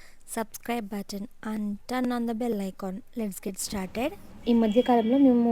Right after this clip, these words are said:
అటు ఇటు తిరుగుతూ ఉన్నాము. ఊరికి, అంటూ ఇక్కడికి అలా తిరుగుతూ ఉన్నాము. So, ఇల్లు అనేది నేను మెయింటైన్ చేయడం చాలా కష్టమైపోయింది. అది కాకుండా షాప్ ఉన్నింది నాకు. So, ఆ షాప్ కూడా క్లీన్ చేసి మొత్తం ఖాళీ చేసేసాము. అన్నీ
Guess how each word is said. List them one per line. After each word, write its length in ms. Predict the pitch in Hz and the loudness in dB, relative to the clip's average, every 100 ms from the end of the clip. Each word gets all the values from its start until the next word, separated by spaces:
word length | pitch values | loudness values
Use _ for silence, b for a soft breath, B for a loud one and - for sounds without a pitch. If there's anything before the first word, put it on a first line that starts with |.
| 226 | 2
అటు 200 | 202 208 | 0 2
ఇటు 220 | 247 220 247 | 2 4 4
తిరుగుతూ 340 | 226 208 208 226 | 6 4 4 4
ఉన్నాము. 440 | 214 208 202 208 247 | 4 2 0 2 4
ఊరికి, 380 | 226 220 - 220 220 | 4 2 4 6 6
అంటూ 240 | 208 208 | 4 0
ఇక్కడికి 380 | 214 - 208 214 | 0 0 0 2
అలా 140 | 214 214 | 2 2
తిరుగుతూ 380 | 220 208 202 220 | 4 4 4 2
ఉన్నాము. 380 | 214 196 196 233 | 2 0 0 0
So, 140 | 262 254 240 B B B - | 4 4 4 B B B 0
ఇల్లు 180 | 247 262 | 4 6
అనేది 240 | 240 233 240 | 6 6 4
నేను 200 | 226 208 | 2 4
మెయింటైన్ 340 | 208 214 220 220 | 4 4 2 2
చేయడం 220 | 214 214 220 | 2 0 0
చాలా 240 | 214 208 | 0 0
కష్టమైపోయింది. 1000 | 208 196 - 226 220 214 220 202 202 202 | 0 -4 -2 -2 0 0 0 0 0 0
అది 180 | 233 214 | 2 2
కాకుండా 420 | 214 214 214 240 269 | 2 0 0 0 0
షాప్ 340 | - 233 233 | 0 -2 0
ఉన్నింది 260 | 226 208 196 | 2 2 0
నాకు. 300 | 185 185 262 349 B B B | -2 -2 -4 -6 B B B
So, 100 | - 277 | 0 4
ఆ 120 | 240 | 4
షాప్ 320 | 226 240 240 - | 4 4 2 4
కూడా 180 | 254 254 | 4 4
క్లీన్ 380 | 254 240 233 226 | 4 2 4 2
చేసి 260 | 226 226 | 2 4
మొత్తం 320 | 254 220 240 240 | 2 2 2 0
ఖాళీ 260 | 226 208 | 2 0
చేసేసాము. 580 | 220 220 208 214 214 220 | 2 0 0 -2 -2 0
అన్నీ 200 | 226 214 | 0 0